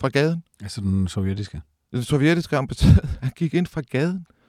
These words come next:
Speaker 1: i Washington D C. Altså, hvordan det der, det... Altså, jeg ville jo tro, at man overvågede og identificerede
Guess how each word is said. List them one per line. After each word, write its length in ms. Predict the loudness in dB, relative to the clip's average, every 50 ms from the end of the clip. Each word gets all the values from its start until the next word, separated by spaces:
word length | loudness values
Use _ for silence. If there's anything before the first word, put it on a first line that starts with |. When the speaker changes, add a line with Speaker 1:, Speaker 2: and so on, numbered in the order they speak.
| _ _ _ _ _ _
Speaker 1:
i 80 | 0
Washington 540 | 2 2 2 0 0 -2 -4 -4 -4 -6 -6
D 40 | -4
C. 340 | -4 -6 -4 -2 -2 -2 -2 -2
Altså, 140 | -4 -4
hvordan 260 | -4 -2 -2 -2 -2 0
det 140 | -2 0
der, 120 | 0 0 -2
det... 260 | -2 -4 -4 -4 -6 -10 _ _ _ _ _ _ _ _ _ _ _ _ _ _ _ _ _ _ _ _ _ _ _ _ _ _ _ _ _ _ _ _ _ _ _
Altså, 160 | -4 -4 -2 0
jeg 160 | 0 2 4
ville 120 | 4 2
jo 60 | 2
tro, 240 | 0 0 -2 -2 -2
at 200 | 0 -4 -2 0
man 200 | 0 0 0 -2 -6 -14 _ _ _ _ _ _ _ _ _
overvågede 760 | 2 2 4 4 4 2 4 4 2 2 2 0 -4 -8 -12 -14 _ _ _ _ _ _ _ _ _ _
og 120 | 0 0
identificerede 800 | 2 2 0 -2 -2 -4 -10 -10 -10 -4 0 2 2 2 2 0